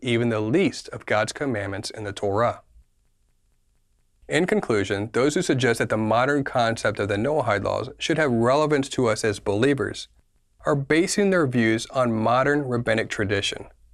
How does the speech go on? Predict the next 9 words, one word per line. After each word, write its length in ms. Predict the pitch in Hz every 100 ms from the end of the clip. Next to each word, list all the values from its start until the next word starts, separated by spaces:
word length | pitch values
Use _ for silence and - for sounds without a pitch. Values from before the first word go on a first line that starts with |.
| -
that 100 | -
was 140 | 160
invented 420 | 160 147 156 156
many 320 | 127 139 190 190
centuries 680 | - - 196 - 113 101 - -
after 380 | 151 156 -
the 100 | 113
New 160 | 110 135
Testament. 580 | - 101 - 87 78